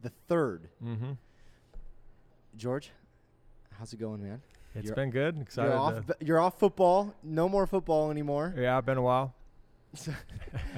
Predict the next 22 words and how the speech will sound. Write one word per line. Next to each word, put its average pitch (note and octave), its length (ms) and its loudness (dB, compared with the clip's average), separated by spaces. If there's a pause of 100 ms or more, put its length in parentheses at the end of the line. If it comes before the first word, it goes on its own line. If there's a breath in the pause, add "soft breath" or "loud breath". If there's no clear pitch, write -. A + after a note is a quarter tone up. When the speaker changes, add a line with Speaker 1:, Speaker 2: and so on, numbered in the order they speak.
Speaker 1:
how's, F3+ 360 4
how's D#3 220 0
life D#3+ 160 2
treating D3+ 260 -4
you C#3 180 -2
without A2 320 -6
football? F2+ 300 -16 (180)
Speaker 2:
Uh, D3+ 400 -2
still E3 280 0
busy. C3+ 280 2
Keep C3 160 -4
myself C3 320 -4
busy A#2+ 280 -4
with A2+ 120 -8
school, B2 540 -2
working A2+ 220 -4
on A2+ 160 -2
my A2 80 -2
master's A2+ 320 -4
at G#2+ 80 -8
Fresno A2+ 180 -4
State, B2 360 -4